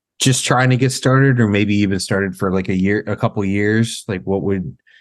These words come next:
your suggestion be as far as, like, how to progress?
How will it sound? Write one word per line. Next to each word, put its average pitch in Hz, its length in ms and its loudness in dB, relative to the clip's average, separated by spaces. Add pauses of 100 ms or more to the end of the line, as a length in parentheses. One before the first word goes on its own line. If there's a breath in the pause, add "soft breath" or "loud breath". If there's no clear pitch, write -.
(420 soft breath)
your 98 160 0
suggestion 92 640 0
be 82 380 -2 (320)
as - 80 -18
far 87 240 0
as, 82 100 -4
like, 78 160 -6
how 85 160 -2
to 82 80 -2
progress? 80 720 -8